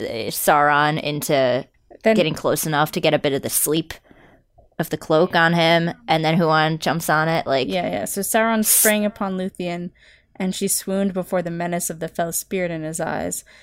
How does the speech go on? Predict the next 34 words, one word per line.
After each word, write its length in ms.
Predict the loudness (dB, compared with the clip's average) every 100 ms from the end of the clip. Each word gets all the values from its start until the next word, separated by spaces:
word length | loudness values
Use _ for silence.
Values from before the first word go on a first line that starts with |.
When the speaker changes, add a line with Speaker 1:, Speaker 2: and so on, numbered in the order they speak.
| _ _ _ _ -4
Speaker 2:
and 300 | -2 -2 -6 -14 _ -12
the 360 | -8 -6 -6
foul 400 | -6 -2 0 0
vapor 440 | -2 -6 -4 -4 -4
of 220 | -4 -4
his 200 | -6 -8
breath. 380 | -4 -4 -4 _ -8
But 120 | -8
even 240 | -4 -2 0
as 180 | -2 -4
he 80 | -10
came, 540 | -4 0 0 0 -4 -8 -20 _
falling, 460 | _ 0 2 2 -2
she 140 | -6
cast 320 | -6 -4 -4 -6
a 40 |
fold 340 | -8 -6 -4
of 100 | -4
her 120 | -6 -8
dark 380 | -4 -4 -6
cloak 340 | -6 -6 -6 -10
before 320 | -12 -6 -6
his 180 | -6 -6
eyes, 320 | -4 -2 -2
and 120 | -4
he 100 | -10
stumbled, 580 | -10 -4 -4 -2 -4 -6
for 220 | -8 -6
a 40 | -8
fleeting 460 | -6 -6 -4 -6
drowsiness 680 | -4 -4 -4 -4 -6 -6 -10
came 240 | -10 -8
upon 340 | -8 -6 -2 0
him. 240 | 2 0